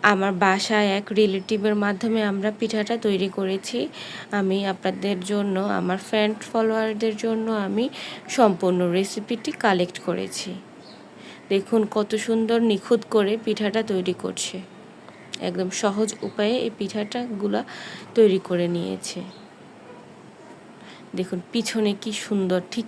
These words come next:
এভাবে পিছন পর্যন্ত কিন্তু ডিজাইনটা যেতে হবে। ঠিক সেম পদ্ধতিতে সবগুলো পিঠা তৈরি করে নিয়েছি। এখানে আরও একটি ডিজাইন আমি আপনাদের জন্য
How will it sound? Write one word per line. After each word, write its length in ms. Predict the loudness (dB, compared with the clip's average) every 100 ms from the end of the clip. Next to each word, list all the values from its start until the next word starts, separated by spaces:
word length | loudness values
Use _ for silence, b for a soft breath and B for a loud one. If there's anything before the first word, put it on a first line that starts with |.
| -4
এভাবে 400 | -4 -2 -2 0
পিছন 400 | -2 -2 -2 -2 -2 0
পর্যন্ত 440 | 2 2 2 0 0 -4
কিন্তু 220 | -4 -4 -2
ডিজাইনটা 560 | 0 0 0 -2 0 0
যেতে 300 | 0 -2 -6
হবে। 340 | -6 -8 -12 -16 -18 -20 B B B B B -20 -10
ঠিক 160 | -4 -2
সেম 260 | -2 4 4 4
পদ্ধতিতে 680 | 0 0 0 0 -2 0 -2 -2 B B B -12
সবগুলো 480 | 2 2 2 0 -2
পিঠা 320 | -2 -4 -4 0
তৈরি 320 | 4 4 4
করে 240 | 0 0
নিয়েছি। 380 | 0 0 -4 -6
এখানে 260 | -6 -2 2
আরও 180 | 4 2
একটি 220 | 0 -2
ডিজাইন 360 | -2 0 2 2
আমি 140 | 2 0
আপনাদের 440 | 0 -2 -2 -2 -4
জন্য 320 | -4 -2 0